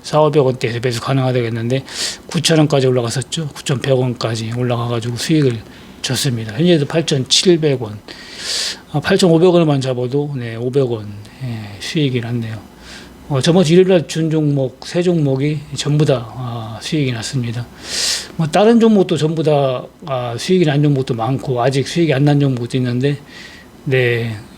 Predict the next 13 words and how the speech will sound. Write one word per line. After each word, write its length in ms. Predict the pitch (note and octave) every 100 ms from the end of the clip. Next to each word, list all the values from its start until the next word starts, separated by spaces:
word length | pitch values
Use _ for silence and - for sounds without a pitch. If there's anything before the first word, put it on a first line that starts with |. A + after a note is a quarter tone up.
| -
이화전기 440 | D#3 F3+ E3+ D#3
유상증자가 540 | C#3+ D3 D#3+ D3 C3+ C3
있기 180 | B2 B2+
때문에, 580 | C#3 B2+ C3 D#3+ E3 C#3+ - - - - - -
아, 240 | B2 A2+
있는 340 | C3+ D#3+ D3+
분은 360 | C3+ D3+ E3 D3+ - - - - - - -
어차피 320 | C#3+ D3 B2
천이백 340 | D3 F#3 F3+ D#3+
원대 220 | C3 B2+
매수 220 | C3 B2+
하라고 180 | D3+ C#3+
했으니까 560 | A2+ B2+ A2+ A2+ B2+